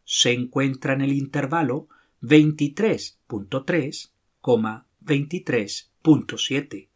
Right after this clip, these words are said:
La incertidumbre depende de varios factores. Por un lado, la incertidumbre depende de los instrumentos utilizados, en particular si solo se toma una medida y no hay repetición.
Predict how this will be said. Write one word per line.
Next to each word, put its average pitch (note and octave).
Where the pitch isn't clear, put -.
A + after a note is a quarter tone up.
La D3+
incertidumbre F3+
depende B2+
de A#2+
varios G#2+
factores. -
Por A#2+
un F#2+
lado, A#2+
la D#3+
incertidumbre F#3+
depende C3
de F3+
los -
instrumentos B2+
utilizados, G2+
en B2+
particular C#3+
si -
solo B2+
se D3+
toma D#3
una A#2
medida C#3
y B2
no F3+
hay G3
repetición. A2